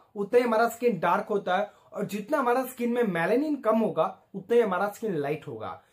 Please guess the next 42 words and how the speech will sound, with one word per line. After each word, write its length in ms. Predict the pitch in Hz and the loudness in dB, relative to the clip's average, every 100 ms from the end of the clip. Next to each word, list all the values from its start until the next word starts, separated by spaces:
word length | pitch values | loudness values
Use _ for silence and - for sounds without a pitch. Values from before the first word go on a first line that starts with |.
| _ - | _ -6
तो 120 | 302 240 | -6 -2
जब 260 | - 247 185 | 2 2 2
धूप 260 | 254 269 | -2 0
के 80 | 339 | 0
कांटेक्ट 440 | 285 240 220 220 | 2 2 2 0
में 120 | 240 202 | -2 0
हमारा 260 | 190 214 | 4 4
स्किन 300 | 320 - 202 | 4 -2 -2
आता 300 | 156 143 139 | -2 -2 -6
है 100 | 131 - _ _ - | -6 -8 _ _ -2
तो 100 | 320 - _ _ | -2 -2 _ _
स्किन, 380 | - - 302 311 - 175 | -8 2 2 2 -6 -8
actually 360 | 185 - 269 254 | -6 -4 -4 -2
मेलानिन 420 | 185 175 214 302 302 | 0 2 2 2 -2
आपकी 300 | - - 247 | -4 -6 -6
स्किन 240 | - 233 | -4 -2
को 120 | 254 | -2
प्रोटेक्ट 600 | - - 185 180 208 - - | -2 4 4 4 0 -2 -6
करता 280 | 139 - 107 | -6 -6 -8
है, 80 | |
समझ 280 | - 196 240 | -4 0 2
रहे 140 | 254 269 | 4 2
हो 60 | |
इस 80 | - | 0
चीज 140 | 262 - | -6 -8
को, 120 | 294 - _ - | -10 -12 _ -2
ताकि 300 | 185 277 233 | -2 -2 -6
स्किन 300 | - 233 170 | -2 -2 0
जले 320 | 160 165 185 | 2 4 2
ना, 200 | 170 160 160 - _ | 2 2 0 -10 _
कुछ 120 | 233 240 | -2 0
भी 80 | |
प्रॉब्लम 440 | 247 220 196 220 214 | 2 4 6 6 4
ना 80 | 156 | 0
हो। 240 | 131 117 - _ _ | -2 -8 -14 _ _
तो 100 | 269 262 | -2 4
जब 160 | 247 | 6
आप 140 | 277 202 | 6 4
धूप 200 | 247 294 | -2 2
में 140 | 277 | 4
जाते 300 | 233 196 - | 6 4 2
हो 180 | 208 | -4